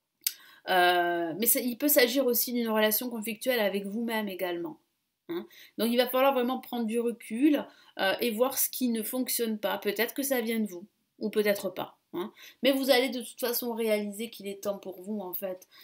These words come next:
eh bien, d'aller de l'avant, d'avancer de toute façon, parce que vous trouvez des solutions. Euh, on voit bien, en fait, que vous reprenez le contrôle de votre situation et que, euh,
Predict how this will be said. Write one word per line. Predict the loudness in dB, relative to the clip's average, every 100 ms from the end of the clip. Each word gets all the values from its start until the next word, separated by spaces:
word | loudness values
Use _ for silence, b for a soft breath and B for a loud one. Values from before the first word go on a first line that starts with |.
| B -6
eh |
bien, | -2 -2 -2 -8 _ -8
d'aller | -2 0 -2
de | -2
l'avant, | -2 -2 -4
d'avancer | -4 -2 -2 -2 -4 -2
de | -4
toute | -6 -10
façon, | -6 -6 -6
parce | -8 -10
que |
vous | -12
trouvez | -12 -6 -4 -4
des | -4
solutions. | -6 -12 -14 -12 -8 -10 B B B -8
Euh, | -6 -4 -4
on |
voit | 0 0
bien, | 0 -4
en | -2
fait, | 0 0 -2
que | -8 -8 -10 B -4
vous |
reprenez | -2 -2 -2 -2
le |
contrôle | -2 -6 -2 -2
de | -2
votre | -4 -6 -8
situation | -10 -10 -12 -10 -10 -10 -10 -12 B B B
et | -6 -4
que, | 0
euh, | 4 6 6